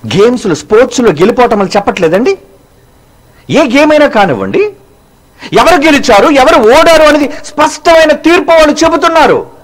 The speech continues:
మరి నీ దగ్గర డిబేట్ చేసి ఎవరు గెలిచారు, ఎవరు గెలిచారని నువ్వు చెప్తున్నావు. ఏమండి, గెలిచినవాడు మరలా ఓడినవాడు మాట్లాడొచ్చా?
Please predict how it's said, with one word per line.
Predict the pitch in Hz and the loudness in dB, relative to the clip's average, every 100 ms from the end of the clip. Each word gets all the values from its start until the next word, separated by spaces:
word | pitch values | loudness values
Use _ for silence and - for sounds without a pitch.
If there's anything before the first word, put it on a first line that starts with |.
| _ _ _ - | _ _ _ -10
మరి | 147 | -6
నీ | 117 135 247 | -4 -4 -2
దగ్గర | 269 233 247 | -2 -4 -4
డిబేట్ | 180 208 269 226 262 | -2 0 -2 -2 -4
చేసి | 247 254 | -2 0
ఎవరు | 175 220 | 0 0
గెలిచారు, | 226 262 262 277 262 269 285 269 - - _ _ _ - - | 0 -2 -2 0 2 2 -2 -4 -12 -20 _ _ _ -18 -4
ఎవరు | 190 247 302 | 0 2 0
గెలిచారని | 160 202 277 - 330 320 320 | 0 0 2 2 2 2 0
నువ్వు | 302 | 0
చెప్తున్నావు. | 302 311 285 269 | -2 -2 0 0
ఏమండి, | 156 | -2
గెలిచినవాడు | 170 233 269 254 | -4 -2 -2 -2
మరలా | 226 214 220 196 - _ _ _ _ _ 113 | 0 0 -2 -4 -12 _ _ _ _ _ -4
ఓడినవాడు | 156 240 254 226 165 | 0 2 2 0 0
మాట్లాడొచ్చా? | 170 202 240 254 302 | -2 -2 -2 -2 -2